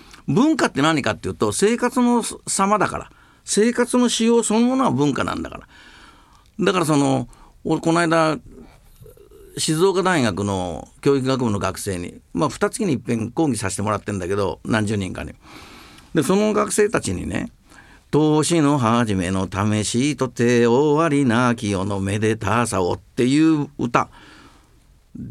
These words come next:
誰も知らなかった。<laughs> 文化変わってきちゃった。知らなかった。歌詞を知らないんじゃないんだよ。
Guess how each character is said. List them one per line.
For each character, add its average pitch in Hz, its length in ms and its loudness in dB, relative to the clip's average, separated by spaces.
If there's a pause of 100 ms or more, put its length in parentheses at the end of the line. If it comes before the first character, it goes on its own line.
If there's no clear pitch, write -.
(140)
誰 214 540 2
も 226 120 2
知 196 100 -2
ら 185 100 2
な 160 80 0
か 104 60 -4
っ 82 40 -10
た。 - 120 -10 (2500)
<laughs> - 0 -
文 277 420 0
化 269 160 0
変 - 100 2
わ 202 80 2
っ - 80 -20
て 466 80 -4
き - 80 -6
ち - 60 2
ゃ 453 40 0
っ 277 100 -6
た。 - 100 -18 (380)
知 - 240 2
ら 247 140 4
な 302 100 2
か - 100 0
っ - 140 -14
た。 - 100 -16 (1900)
歌 - 540 -4
詞 294 200 2
を 277 140 4
知 - 140 0
ら 123 160 2
な 123 120 2
い 113 60 -2
ん 98 40 -4
じ 90 100 -6
ゃ 87 40 -6
な 85 100 -10
い 80 60 -10
ん 65 100 -14
だ 64 60 -12
よ。 101 120 -14